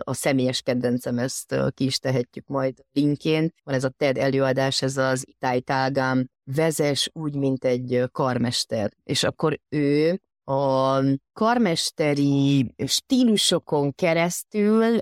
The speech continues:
mutatja meg, hogy hogyan tarthatjuk a kontrollt vezetőként. És e-, ebből csak két elem.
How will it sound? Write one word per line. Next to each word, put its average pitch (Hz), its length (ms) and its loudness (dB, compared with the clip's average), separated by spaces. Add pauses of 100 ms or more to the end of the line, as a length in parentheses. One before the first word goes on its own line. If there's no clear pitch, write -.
mutatja 175 600 -2
meg, 160 380 2
hogy 170 160 -2
hogyan 170 640 2 (120)
tarthatjuk 175 560 -2
a 160 80 0
kontrollt 139 580 0
vezetőként. 117 880 -4
És - 220 -4
e-, 123 160 0
ebből 160 260 -2
csak - 200 -4
két 170 300 -2
elem. 147 420 2